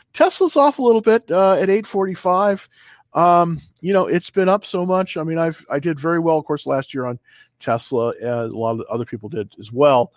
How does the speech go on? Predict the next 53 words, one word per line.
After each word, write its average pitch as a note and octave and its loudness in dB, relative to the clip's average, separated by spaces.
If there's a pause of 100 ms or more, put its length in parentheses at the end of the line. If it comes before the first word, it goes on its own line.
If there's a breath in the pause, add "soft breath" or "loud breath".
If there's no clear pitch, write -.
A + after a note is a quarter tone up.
(380 loud breath)
Um, C3 2
you D3 -6
know, C#3+ -2
I'm C#3+ -4
kind F3+ -4
of D#3+ -4
waiting. D#3 2
It's C3+ -10
kind F3+ -4
of F3 -6
in F3+ -6
a D#3+ -6
trading E3+ -4
range D#3+ -6 (460 soft breath)
from C#3 -4
about, C#3 0
uh, C3 2
about C4 -4
eight E3+ 0
oh E3 0
five C#3+ 0
up C3 -2
to B2+ -8
about, A#2 -4
uh, A#2 -2
maybe B2 -10
eight A2+ -12
sixty-five. A#2 -4 (380 soft breath)
I - -18
think D3+ -6
if C3 -8
it - -8
moves B2+ -4
beyond B2 -2
that, A#2+ -2
I A2 -8
think - -14
we'll A2 -14
see - -8
some A2 -10
nice A2 -8
stuff - -8 (460 soft breath)
as G#2+ -10
well. G2+ -2 (360 soft breath)
Um, D#3+ 4
of E3+ -2
course, C4+ -2
I'm A#3+ 0
in G3 -4
Palantir. G#3 -2
This E3+ -8
is D3+ -14
another D3+ -2